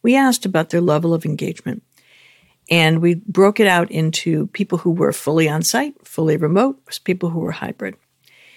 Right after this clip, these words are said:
And the ones who had a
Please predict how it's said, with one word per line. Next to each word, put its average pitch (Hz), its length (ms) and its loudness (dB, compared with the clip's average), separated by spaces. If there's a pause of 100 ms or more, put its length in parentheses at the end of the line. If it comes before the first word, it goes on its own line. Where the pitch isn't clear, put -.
(240)
And 175 240 4
the 170 100 2
ones 202 360 4
who 202 200 0
had 165 640 -2 (380)
a 170 480 -2